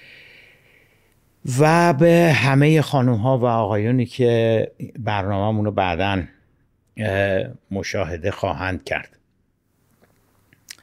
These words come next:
اه، ببینید،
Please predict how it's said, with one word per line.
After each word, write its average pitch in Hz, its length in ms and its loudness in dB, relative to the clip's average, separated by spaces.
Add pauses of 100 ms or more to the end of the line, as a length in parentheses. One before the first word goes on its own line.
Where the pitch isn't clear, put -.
(720)
اه، 120 640 4 (400)
ببینید، 165 440 2